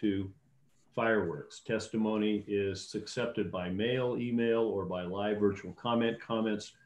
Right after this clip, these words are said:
were received in advance by mail or email and were sent to, that which were sent to Brianna Schumacher, City Clerk at six thousand Main Street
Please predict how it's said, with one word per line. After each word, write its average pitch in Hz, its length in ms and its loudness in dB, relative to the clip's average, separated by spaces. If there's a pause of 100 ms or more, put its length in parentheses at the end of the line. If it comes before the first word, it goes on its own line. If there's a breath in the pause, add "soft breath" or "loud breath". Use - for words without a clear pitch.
(360)
were 107 100 2
received 113 420 0
in 110 160 4
advance 107 400 0
by 95 220 -8
mail 113 320 2
or 98 280 0
email 120 440 0
and 101 120 -2
were 95 100 -4
sent 104 340 -4
to, 98 320 -4 (200)
that 104 120 -2
which 107 240 -2
were 92 100 -2
sent 131 340 0
to 110 100 -4
Brianna 101 480 0
Schumacher, 110 540 -2
City 95 240 -6
Clerk 104 300 0
at - 120 -10
six - 260 -4
thousand 95 400 -2
Main 107 200 0
Street 104 400 0